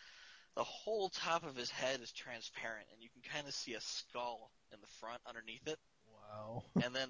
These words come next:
Speaker 1: below that, you know, you've got this big black jaw with the inner jaws that come out. Well, I, I'm drawing the analogy here because Rail Racer,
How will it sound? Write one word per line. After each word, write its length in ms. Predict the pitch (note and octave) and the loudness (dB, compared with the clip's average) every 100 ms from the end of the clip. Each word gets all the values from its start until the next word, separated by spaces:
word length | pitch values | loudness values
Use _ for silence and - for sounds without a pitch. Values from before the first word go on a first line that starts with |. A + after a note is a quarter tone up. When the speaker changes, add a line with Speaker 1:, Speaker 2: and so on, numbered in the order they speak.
| B2 | 0
Speaker 1:
below 380 | B2+ B2+ D3+ C#3+ | 0 4 6 8
that, 300 | C#3 D3+ A2+ | 8 8 6
you 80 | B2 | 2
know, 60 | |
you've 200 | A#2+ B2 | -2 0
got 180 | B2 A#2 | 2 2
this 160 | A#2 - | -2 -6
big 120 | B2 A#2 A2+ | -8 -8 2
black 200 | A2+ A#2 - | 2 2 -4
jaw 340 | A#2+ A2+ A2+ | 0 0 0
with 120 | A2 | -4
the 140 | A2 G#2+ | -6 -6
inner 140 | A#2 A#2 | -6 -4
jaws 240 | A#2+ B2 | -4 -2
that 140 | C3 | -6
come 120 | C#3 C3 | -2 0
out. 220 | C#3 D3+ _ - - - - - - - | 0 -4 _ -20 -20 -20 -20 -18 -20 -2
Well, 320 | C3+ C3 B2 - D#3 | 6 6 6 0 0
I, 60 | C3 | 2
I'm 140 | B2 C3+ | 0 -4
drawing 280 | D#3+ G3+ D#3+ | 0 0 2
the 80 | B2 | 4
analogy 420 | B2 C3 B2 A2+ | 6 6 4 -2
here 180 | A2+ G#2 | -6 -8
because 500 | G#2 A2+ G#2+ - A2+ | -4 -4 -2 -4 -4
Rail 260 | A#2 A3 C4 | 0 0 0
Racer, 560 | C3 G#2 - G#2 G#2 | 0 2 2 0 -2